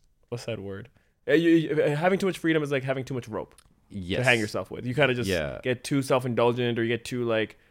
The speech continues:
Speaker 1: you know, out there and, and you kinda lose purpose, lose sight of what the purpose of the script was.
Speaker 2: For sure, for sure. And someone said that, like, uh,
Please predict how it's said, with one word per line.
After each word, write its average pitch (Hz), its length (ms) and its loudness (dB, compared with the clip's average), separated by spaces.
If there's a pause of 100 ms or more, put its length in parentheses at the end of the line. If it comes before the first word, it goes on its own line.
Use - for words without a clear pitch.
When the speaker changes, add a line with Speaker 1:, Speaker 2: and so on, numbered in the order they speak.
(600)
Speaker 1:
you 131 120 0
know, 110 260 0 (120)
out 127 320 -2
there 139 220 4
and, 127 160 2
and 113 140 -4
you 123 60 -2
kinda 131 180 0
lose 123 300 -2
purpose, 123 600 -6
lose 165 240 0
sight 139 200 6
of 123 100 -2
what 123 100 -4
the 113 80 -8
purpose - 300 -2
of 110 80 -10
the 110 60 -14
script - 280 -6
was. - 360 -14
Speaker 2:
For 113 140 4
sure, 80 540 0 (160)
for - 220 -8
sure. - 540 -8
And 90 280 0
someone 117 320 4
said 76 200 -2
that, 73 200 -2
like, 69 300 -4
uh, 65 360 -4